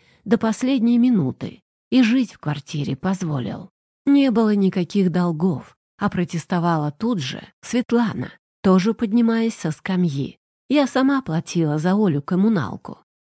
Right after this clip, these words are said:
Все квитанции ей отдавала.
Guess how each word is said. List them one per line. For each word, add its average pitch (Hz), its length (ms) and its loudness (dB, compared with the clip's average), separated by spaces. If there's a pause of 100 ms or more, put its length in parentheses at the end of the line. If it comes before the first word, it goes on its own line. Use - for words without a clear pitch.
(120)
Все - 200 0
квитанции 190 680 0
ей 156 440 0
отдавала. 151 680 -2